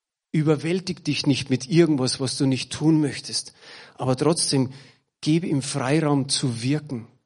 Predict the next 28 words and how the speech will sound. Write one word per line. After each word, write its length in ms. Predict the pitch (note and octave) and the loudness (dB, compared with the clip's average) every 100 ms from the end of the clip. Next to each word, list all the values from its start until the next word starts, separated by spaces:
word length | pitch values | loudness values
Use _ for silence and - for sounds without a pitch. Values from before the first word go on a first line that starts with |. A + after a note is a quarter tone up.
| _ _ _ _ _ _ _ - | _ _ _ _ _ _ _ -10
Der 100 | - | 0
Doktor 360 | E3+ E3 - | 0 2 2
Michael 400 | C3+ B2+ D#3+ D#3 | 2 2 0 0
Brown, 400 | B2 B2 A#2+ D#3+ | 0 0 4 4
der 180 | D3 A#2+ | 6 4
war 380 | A#2 A#2+ B2+ - - | 2 0 -2 -8 -18
Lehrer 460 | - C3+ A#2+ D3 D3+ | -8 -2 2 4 4
in 280 | B2+ A#2+ A#2 | 2 2 -2
der 200 | - A#2+ | -4 -4
Zeit 360 | - A#2+ C3+ C3+ | -2 -2 -2 0
der 80 | |
Erweckung 500 | A2+ G#2+ C3+ C#3+ C3+ | 0 2 0 0 -2
von 180 | A#2+ A#2+ | -2 -4
Pensacola 760 | A2+ B2+ A#2+ B2 A#2 - D#3+ D3 | -2 -2 0 -2 -2 0 2 4
in 140 | A2+ | 2
Amerika, 640 | G#2+ A2 D#3+ C#3 - A#2 A2 - - - - | 2 2 2 0 -2 -10 -10 -14 -20 -10 0
der 120 | C#3 | 2
hat 120 | D3+ | 2
gesagt, 420 | D3+ - E3 - - - _ - | 0 0 -2 -4 -20 -20 _ -2
wenn 160 | C3+ F#3 | 2 4
du 100 | E3+ | 6
den 220 | D#3 C#3 | 4 2
Heiligen 360 | D3 F3 E3 | 4 4 4
Geist 340 | C#3+ C#3 D3 - | 2 2 0 0
rausstreichst 1300 | B2 D3+ F#3+ - - - - B2+ C3+ D3+ - - - _ _ _ _ _ | 0 2 2 0 -4 -4 -2 0 2 2 0 -4 -14 _ _ _ _ _
aus 220 | B2+ B2+ | -4 -2
der 120 | A#2+ | -2
Apostelgeschichte, 1160 | A2 - C3 C3 - A2 G#2+ B2+ A2 - G2+ | -2 0 2 2 0 -2 0 0 -2 -2 -6